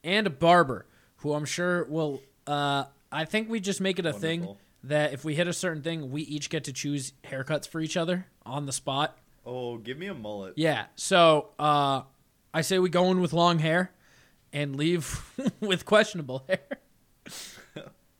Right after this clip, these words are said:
Speaker 1: Uh, but yeah, so there's a barber there,
Speaker 2: My
Speaker 1: too.
Speaker 2: haircut is you just not making me get a haircut and making me look like fucking Wolfman.
Speaker 1: No, I'm gonna give you a reverse mohawk.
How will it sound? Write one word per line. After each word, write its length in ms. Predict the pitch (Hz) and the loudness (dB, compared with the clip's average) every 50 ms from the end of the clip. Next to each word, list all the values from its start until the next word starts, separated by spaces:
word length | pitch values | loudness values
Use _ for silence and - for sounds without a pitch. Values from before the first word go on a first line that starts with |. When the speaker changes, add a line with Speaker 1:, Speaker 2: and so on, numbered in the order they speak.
| _ _ _ - | _ _ _ -6
Speaker 1:
Uh, 300 | 143 135 139 135 135 131 - - _ | -4 -4 -2 -2 -4 -6 -8 -10 _
but 100 | 151 160 | 0 4
yeah, 120 | 170 165 | 4 4
so 160 | 143 - - 135 | 4 2 -2 -6
there's 140 | 139 127 | -6 -6
a 40 | 120 | -4
barber 340 | 107 143 143 151 135 123 120 | -2 2 2 2 2 2 -2
there, 100 | 117 147 | -4 -2
Speaker 2:
My 160 | 160 160 190 | 0 0 0
Speaker 1:
too. 80 | 196 196 | 0 0
Speaker 2:
haircut 460 | 160 151 160 156 - 190 180 180 - | 0 -2 -4 -2 2 4 4 4 2
is 200 | 147 143 131 123 | -2 -6 -8 -10
you 140 | 135 143 143 | -10 -12 -8
just 220 | 135 156 151 135 | -8 -8 -8 -8
not 240 | 131 127 127 120 98 | -8 -8 -8 -8 -8
making 320 | 120 117 110 113 131 127 | -10 -10 -10 -12 -14 -12
me 100 | 127 123 | -12 -10
get 160 | 113 120 117 110 | -8 -6 -6 -6
a 80 | 104 | -6
haircut 460 | 92 107 104 107 101 - 131 120 90 | -8 -8 -12 -12 -8 -8 -8 -8 -8
and 100 | 90 107 | -10 -12
making 260 | 104 104 98 - 101 98 | -12 -12 -12 -12 -14 -12
me 80 | 98 | -12
look 280 | 92 92 98 98 98 - _ _ - | -12 -12 -12 -14 -14 -16 _ _ -18
like 160 | 104 95 - | -18 -18 -14
fucking 280 | - 113 104 - 107 98 | -12 -14 -14 -12 -14 -14
Wolfman. 520 | 90 92 95 95 - - 107 98 101 139 | -14 -14 -14 -14 -16 -16 -14 -12 -6 -2
Speaker 1:
No, 100 | 180 180 | 2 2
I'm 80 | 175 180 | 4 4
gonna 140 | 196 208 202 | 2 2 0
give 160 | 233 214 220 | 0 0 0
you 120 | 233 226 | 2 4
a 60 | 208 | 4
reverse 580 | 185 170 165 156 127 135 156 160 170 160 - - | 4 4 2 -2 -2 -2 0 0 0 0 -2 -6
mohawk. 600 | 131 127 135 135 123 120 117 110 101 90 - - | -6 -4 -4 -2 -2 -4 -4 -6 -8 -10 -14 -20